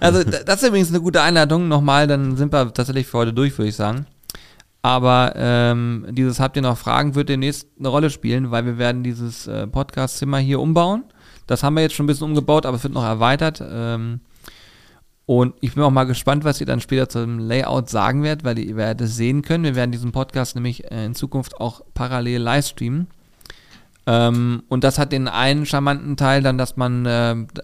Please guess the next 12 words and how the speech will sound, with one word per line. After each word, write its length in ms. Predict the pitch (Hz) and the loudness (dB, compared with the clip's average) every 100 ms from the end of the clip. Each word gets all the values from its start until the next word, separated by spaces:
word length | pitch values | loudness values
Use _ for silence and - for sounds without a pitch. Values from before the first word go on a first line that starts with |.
| 110 | -14
quasi 340 | - 123 123 | 0 2 2
auch 80 | 110 | 0
live 200 | 110 131 | 0 -2
dabei 300 | - 151 151 | -2 0 2
sein 140 | 147 147 | 0 0
kann, 180 | 147 | 0
wenn 100 | 135 127 | 0 0
so 60 | |
ein 60 | 120 | -2
Podcast 340 | - - 117 | -2 -6 -6
aufgezeichnet 640 | - 120 147 - 156 151 | -4 -4 -6 -4 -4 -2
wird. 200 | 170 175 | -2 -4